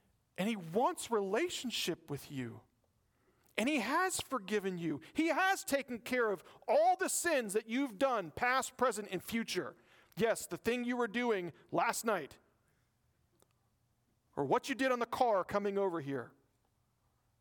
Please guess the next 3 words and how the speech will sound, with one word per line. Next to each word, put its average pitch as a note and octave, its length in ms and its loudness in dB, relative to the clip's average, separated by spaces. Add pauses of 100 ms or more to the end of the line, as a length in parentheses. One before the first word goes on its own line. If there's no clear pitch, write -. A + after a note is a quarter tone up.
(1700)
He's G3+ 140 -4
forgiven E4 480 -2
it. - 240 -10